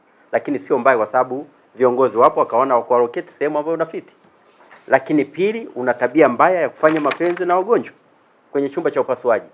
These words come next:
Ukaroblob huko, ukaenda kwa mkurugenzi, akakuandikia barua, ukarudi. Umerudi, amekuja kujirudia baada ya miaka mitano, sijui sita. Kwenye chumba cha upasuaji hicho hicho, umefanya, umefanya mapenzi na hiyo binti.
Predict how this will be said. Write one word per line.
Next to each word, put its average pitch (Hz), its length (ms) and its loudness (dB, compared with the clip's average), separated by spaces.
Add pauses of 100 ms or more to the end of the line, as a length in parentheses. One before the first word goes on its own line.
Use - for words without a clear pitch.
(960)
Ukaroblob 165 680 4
huko, 190 300 6
ukaenda 170 320 4
kwa 151 100 2
mkurugenzi, 190 560 2
akakuandikia 147 600 0
barua, 165 280 4
ukarudi. 135 400 0 (760)
Umerudi, 156 460 2
amekuja 139 360 0
kujirudia 135 680 -2
baada 131 220 0
ya 123 40 -2
miaka 127 240 -4
mitano, 131 320 -4
sijui 120 220 -16
sita. 107 300 -10 (600)
Kwenye 131 240 2
chumba 160 280 4
cha - 120 2
upasuaji 147 460 2
hicho 117 200 -4
hicho, 127 240 -6 (360)
umefanya, 180 380 -4
umefanya 180 340 -4
mapenzi 156 340 -4
na 113 60 -8
hiyo 110 120 -4
binti. 95 260 -16